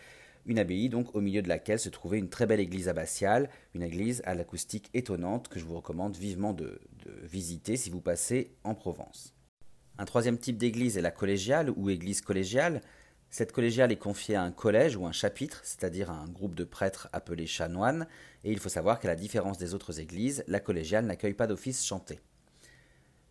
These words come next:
Puis vient ensuite l'église prioriale, qui elle est gérée par un ou une prieure. Cette église prioriale, elle est rattachée à un prieuré, et elle était autrefois réservée aux moines.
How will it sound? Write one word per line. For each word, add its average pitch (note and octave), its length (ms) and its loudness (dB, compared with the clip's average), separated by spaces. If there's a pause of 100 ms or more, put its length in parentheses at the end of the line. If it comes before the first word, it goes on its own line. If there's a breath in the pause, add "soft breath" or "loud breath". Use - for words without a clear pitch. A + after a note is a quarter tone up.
(160)
Puis C3 160 4
vient A#2+ 240 4
ensuite A#2 360 2
l'église F#2+ 300 -2
prioriale, A#2+ 580 4
qui - 240 -4
elle G#2+ 240 6
est F#2+ 80 2
gérée F#2 300 0
par E2 300 -4
un G#2+ 220 0
ou E2+ 140 -2
une E2+ 100 -2
prieure. A2+ 600 2 (280 loud breath)
Cette G#2 160 -4
église A2 280 0
prioriale, A2 460 4
elle F2+ 120 4
est E2+ 40 2
rattachée F#2+ 440 0
à F2+ 80 4
un E2+ 80 -4
prieuré, F#2+ 640 2 (200 loud breath)
et G2 80 0
elle G2 100 4
était F#2 260 -4
autrefois F2 400 0
réservée G2+ 380 0
aux G2+ 80 2
moines. E2+ 340 -6